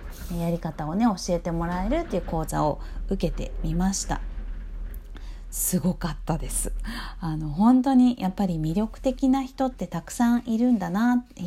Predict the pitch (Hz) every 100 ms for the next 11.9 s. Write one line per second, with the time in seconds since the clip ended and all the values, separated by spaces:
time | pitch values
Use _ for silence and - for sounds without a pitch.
0 | - 160 - 233 214 143 - 135 175 -
1 | - - 220 254 277 311 269 180 175 -
2 | 165 160 143 143 - - 160 151 - -
3 | - - 156 147 - - 175 - 175 165
4 | 185 185 - - - 170 165 185 170 160
5 | 151 - 180 165 151 147 - 151 156 208
6 | 294 240 - - 208 190 185 - 277 277
7 | 285 277 - - - 180 175 - 175 185
8 | 220 - 247 247 147 151 - 190 196 -
9 | - - 214 214 277 226 160 - - -
10 | 165 170 160 156 151 151 151 170 190 208
11 | 233 294 269 208 202 180 185 151 143